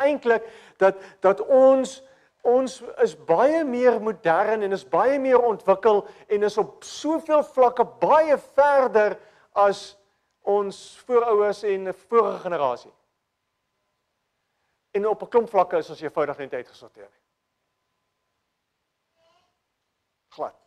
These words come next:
Ons travel die wêreld, maar ons worstel maar nog steeds met dieselfde eenvoudige goed wat mense vir al die jare mee worstel.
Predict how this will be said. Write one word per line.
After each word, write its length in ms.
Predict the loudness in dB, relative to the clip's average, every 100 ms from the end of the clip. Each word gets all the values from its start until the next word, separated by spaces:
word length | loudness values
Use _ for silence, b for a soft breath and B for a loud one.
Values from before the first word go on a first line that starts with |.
| _ _ _ _
Ons 120 | -10
travel 260 | -2 0 2
die 80 | 2
wêreld, 560 | 2 2 2 0 -6 _ _ _ _ _ _ _ _ _ _ _ _ _ _ _ _ _ _ _ _
maar 140 | -8
ons 140 | -8 -4
worstel 360 | -4 -4 -10
maar 100 | -10
nog 120 | -10
steeds 400 | -8 -6 -6 -10
met 380 | _ _ _ -20
dieselfde 460 | -8 -6 -6 -8 -18
eenvoudige 500 | -18 -16 -16 -16 -18
goed 240 | -16 -16 b b
wat 100 | _
mense 240 | -14 -14 -12
vir 100 | -10
al 60 |
die 80 | -10
jare 300 | -10 -10 -10
mee 160 | -14 -18
worstel. 420 | -20 -20 _